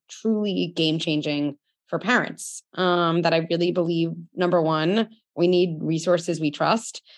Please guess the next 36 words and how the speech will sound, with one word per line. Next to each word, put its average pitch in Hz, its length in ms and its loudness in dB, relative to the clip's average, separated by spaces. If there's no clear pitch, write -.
And 202 80 0
number 185 240 4
two, 220 260 4
I 180 100 4
truly 202 360 0
believe 175 260 2
we 170 80 0
can't 175 480 0
learn 175 640 0
in 190 80 0
a 180 60 4
meaningful 180 400 2
way 233 160 6
when 196 160 4
we 175 100 2
feel 170 180 2
alone. 156 540 -2
And 143 100 -4
so 180 80 0
you 170 80 4
need 175 140 4
to 180 60 -2
combine 170 600 2
resources 165 520 -2
and 160 120 -2
content 156 600 -2
with 147 200 -6
community 151 380 -2
and 143 100 -4
connection 156 560 -4
and 147 140 -6
conversation. 151 800 -4
And 151 100 -4
when 147 140 2
you 147 100 2
do, 160 480 2